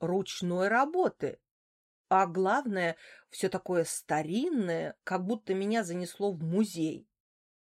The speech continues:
«Откуда вы знаете, как меня зовут?» «Дело в том, что мы вас выбрали неспроста.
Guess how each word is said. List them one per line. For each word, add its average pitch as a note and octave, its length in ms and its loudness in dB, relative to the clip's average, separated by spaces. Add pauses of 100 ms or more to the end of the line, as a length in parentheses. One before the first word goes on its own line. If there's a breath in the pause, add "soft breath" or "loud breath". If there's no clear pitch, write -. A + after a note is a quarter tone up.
(400)
«Откуда G4 460 4
вы A3+ 120 4
знаете, E4+ 520 0
как A#3+ 380 -2
меня B3+ 320 0
зовут?» A#3 500 -4 (540)
«Дело D#3 460 4
в - 80 -16
том, F4 420 0 (340 soft breath)
что F#3 480 2
мы B3+ 300 2
вас A3 340 4
выбрали F#3 800 0
неспроста. F3 1120 -2